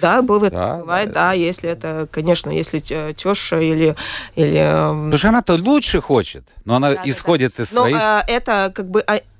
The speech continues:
Speaker 1: и это всегда кто-то, э, эти, э, мои границы переходит. И это вот, э, то поколение, это только не пок-, хм,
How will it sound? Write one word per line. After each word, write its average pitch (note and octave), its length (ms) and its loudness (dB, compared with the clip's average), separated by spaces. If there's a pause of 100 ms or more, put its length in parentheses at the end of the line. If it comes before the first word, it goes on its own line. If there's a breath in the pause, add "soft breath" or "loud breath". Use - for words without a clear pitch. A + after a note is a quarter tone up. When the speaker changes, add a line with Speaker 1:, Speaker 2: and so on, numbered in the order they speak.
Speaker 1:
и - 80 -18 (440)
это G3+ 200 0
всегда G#3+ 460 0
кто-то, F#3 680 0 (320 loud breath)
э, F3 380 0
эти, F#3+ 280 -4 (100)
э, F3+ 120 0
мои F#3+ 240 2
границы F#3+ 540 2
переходит. D#3+ 720 -4 (480 soft breath)
И F3 480 2 (460)
это F#3+ 340 0
вот, D#3+ 180 -2 (220)
э, D#3 360 -2
то F#3+ 140 4
поколение, G3 600 0 (100)
это B3 240 2 (160)
только A#3+ 260 2
не A3+ 120 0
пок-, - 280 -6 (180)
хм, F#3+ 180 -2